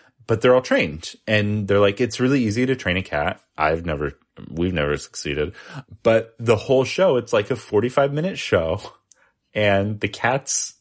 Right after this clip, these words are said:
half the fun of it is, like, the cats are literally running around the audience 'cause they're, like, they're trained, but they're not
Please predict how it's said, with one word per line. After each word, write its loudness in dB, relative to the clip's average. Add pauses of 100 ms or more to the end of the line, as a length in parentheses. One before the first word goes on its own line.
(580)
half -2
the 2
fun 0
of -4
it 4
is, -4
like, 0
the -8
cats -4
are -2
literally 0
running -2
around -2
the -4
audience -2
'cause -12
they're, 2
like, 2
they're 0
trained, 2 (600)
but 4
they're 2
not 4